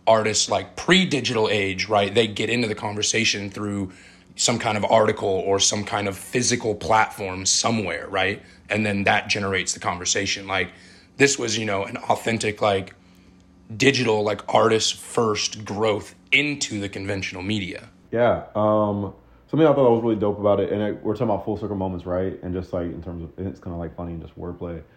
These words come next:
Speaker 2: It's like this, because of the internet, the, we're have, able to have these types of interviews and everything of that nature, right?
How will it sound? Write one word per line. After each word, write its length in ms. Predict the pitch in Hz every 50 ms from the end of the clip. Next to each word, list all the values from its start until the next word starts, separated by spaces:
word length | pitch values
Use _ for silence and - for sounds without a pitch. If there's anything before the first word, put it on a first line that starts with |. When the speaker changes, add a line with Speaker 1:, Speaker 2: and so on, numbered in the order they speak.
| _ _ _ _ _ -
Speaker 2:
It's 100 | - 95
like 200 | 113 110 107 98
this, 380 | 113 120 117 - - - - - - - _ _ _ _ _ _ _ - - 82 -
because 220 | 117 123 135 131
of 80 | 139 117
the 160 | 117 117 -
internet, 560 | 113 113 113 107 107 107 104 - - - - _ _ _ _ _ _ -
the, 500 | - 104 107 107 104 104 104 101 98 - -
we're 240 | 92 98 107 107 101
have, 260 | 101 101 101 - -
able 200 | 95 95 90 87
to 80 | 92 87
have 280 | 82 101 101 98 92 92
these 120 | 95 90
types 200 | - 95 95 -
of 80 | 90 82
interviews 520 | 95 92 95 90 85 95 92 90 90 85
and 80 | 90 87
everything 320 | 85 80 - - 85 87
of 60 | 87 82
that 100 | 76 80
nature, 240 | 87 85 82 -
right? 360 | 82 85 85 87 90 87 -